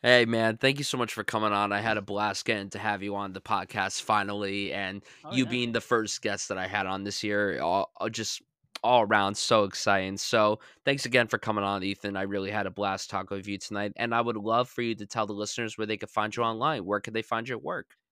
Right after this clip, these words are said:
Speaker 2: Yeah, I am, uh, at Ethan Simi on Twitter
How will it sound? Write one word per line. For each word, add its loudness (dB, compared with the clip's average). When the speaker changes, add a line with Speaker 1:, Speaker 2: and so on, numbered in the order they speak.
Speaker 2:
Yeah, -2
I 2
am, 0
uh, 2
at -4
Ethan -4
Simi -6
on -2
Twitter -4